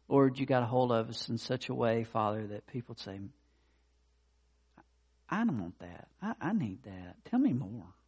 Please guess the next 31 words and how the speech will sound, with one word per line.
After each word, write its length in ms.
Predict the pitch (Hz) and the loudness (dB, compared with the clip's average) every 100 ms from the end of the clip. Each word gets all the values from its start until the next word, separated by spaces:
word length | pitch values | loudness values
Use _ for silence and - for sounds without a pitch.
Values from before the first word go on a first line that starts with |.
| _ - - | _ -14 -4
<laughs> 80 | 156 - _ _ _ _ _ _ _ 139 | -4 -4 _ _ _ _ _ _ _ 4
And 80 | |
we 140 | 143 147 | 6 6
could 140 | 143 | 2
just 200 | 131 - | -2 -4
tell 160 | 127 117 | -4 0
them 80 | 123 | 0
about 240 | 120 123 | -2 -6
you, 380 | 123 123 117 120 _ _ _ _ _ - | -6 -6 -6 -10 _ _ _ _ _ -4
that 240 | 120 - | 0 0
you're 220 | 135 143 | 4 4
the 240 | 139 113 117 - - | 6 2 0 -12 -6
foundation 840 | 131 123 123 127 131 - 113 113 107 | 0 2 4 4 4 2 -2 -2 -4
of 60 | 107 _ - | -10 _ 2
anything 440 | 139 131 123 127 127 | 4 4 4 2 4
good 240 | 120 117 | 2 -2
we 120 | 120 | -4
have. 380 | 123 98 101 101 107 _ _ _ _ _ _ _ _ _ _ _ _ _ _ _ _ 147 | -6 -8 -10 -14 -18 _ _ _ _ _ _ _ _ _ _ _ _ _ _ _ _ -2
Um, 240 | 135 131 | 0 0
so, 180 | - 139 | 2 4
Lord, 320 | 135 139 139 | 6 8 8
as 180 | 135 - | 6 4
we 300 | 139 131 107 - | 4 4 0 -2
take 260 | 160 151 147 | 6 6 4
time 440 | 143 143 143 143 | 0 4 4 4
to 180 | 135 127 _ _ _ | 4 -2 _ _ _
do 140 | 143 143 | 6 6
business 500 | 139 139 143 135 - | 8 6 6 2 2
with 100 | 135 | 0
you, 380 | 123 120 120 123 | 0 0 -2 -2
we 220 | 123 | -4